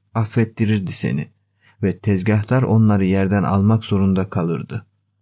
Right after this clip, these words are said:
Ya da ciğer hastası bir tezgahtarı kastederek durmadan kullandığın şu ifade,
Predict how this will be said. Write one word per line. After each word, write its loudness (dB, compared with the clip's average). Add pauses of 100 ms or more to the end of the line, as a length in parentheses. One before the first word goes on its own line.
(240)
Ya 0
da 2
ciğer 2
hastası 0
bir 2
tezgahtarı -2
kastederek -4 (300)
durmadan 4
kullandığın 4
şu 0
ifade, -2